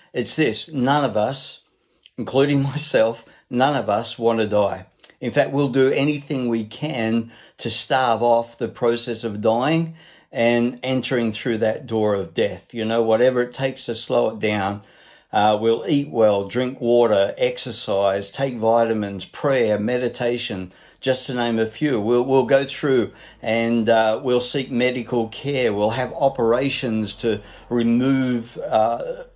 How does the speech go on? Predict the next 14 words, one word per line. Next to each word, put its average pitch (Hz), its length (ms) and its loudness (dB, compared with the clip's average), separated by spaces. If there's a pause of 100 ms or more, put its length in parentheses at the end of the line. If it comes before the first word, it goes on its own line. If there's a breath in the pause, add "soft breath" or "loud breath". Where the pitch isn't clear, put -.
cancers. 127 720 -2
We'll, 127 320 2
we'll 131 260 0
invest 117 800 -2 (320 loud breath)
heavily 120 600 0
in 113 580 -2
research 120 680 -2
for 113 160 -6
cures 110 600 -4
and 107 140 -2
discover 117 560 -4
antibiotics. 107 720 -2
We'll 123 240 -4
isolate. 139 760 0